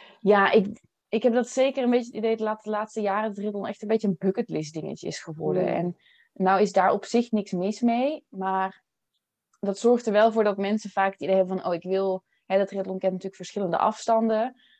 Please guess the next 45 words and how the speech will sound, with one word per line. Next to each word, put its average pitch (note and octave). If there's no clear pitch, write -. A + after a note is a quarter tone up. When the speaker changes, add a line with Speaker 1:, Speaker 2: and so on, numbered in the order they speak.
Speaker 1:
Eh, F#3
en F3+
ik F#3+
heb G3
de -
eerste F#3+
jaren F#3+
echt -
alleen F#3
maar F3+
korte G3
afstanden F3
gedaan, E3
gewoon A3
echt -
voor F#3
de E3+
leuk. G#3+
En F3+
ik, F3+
toen F#3+
ik F3+
dacht F3
van, F#3
nou, E3
ik E3
ben E3+
hier F3
nu F3
echt -
aan E3
toe, G#3+
ben F3
ik E3+
naar E3
de D#3+
langere E3
afstanden G#3+
gegaan. G#3+
Ehm, G3+
maar G3+
de A3
mensen A3+
die A3
nu A3